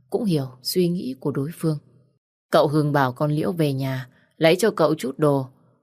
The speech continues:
Nó nhanh chân đi ngay, còn không quên chớp lấy hai trái táo còn sót lại trên bàn, nhe răng và cười lớn. "Cho con xin nha mợ nhá." "Cứ lấy hết đi.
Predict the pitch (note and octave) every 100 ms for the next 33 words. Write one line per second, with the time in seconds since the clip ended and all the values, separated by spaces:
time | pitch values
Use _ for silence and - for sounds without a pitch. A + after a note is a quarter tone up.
0 | _ D#3+ D#3+ E3 D3+ D#3+ D3 C#3+ D3 D3
1 | D#3 D#3 - _ _ - D#3 C#3+ - F3+
2 | F3 F#3 F3+ F3 _ _ - G#3+ G3+ D3+
3 | F3+ F#3+ F3 C#3+ C#3 D#3 C#3 G3 - _
4 | _ - D#3+ C3 - A3+ A#3+ D#3+ C#3 -
5 | - F#3 C#3+ C3+ C3 _ _ _ _ D3+
6 | D#3+ D#3+ F3 E3+ D3+ C3+ - C#3+ C3+ C#3
7 | D#3 C4 _ _ _ _ _ _ _ _
8 | _ _ _ F#3 F3 F#3+ F3+ G3+ F#3 F3+
9 | E3+ C3 F3 G#3+ - _ _ _ _ _
10 | _ _ _ _ - D#3+ D3 D3+ G3 A3
11 | E3+ E3 D#3+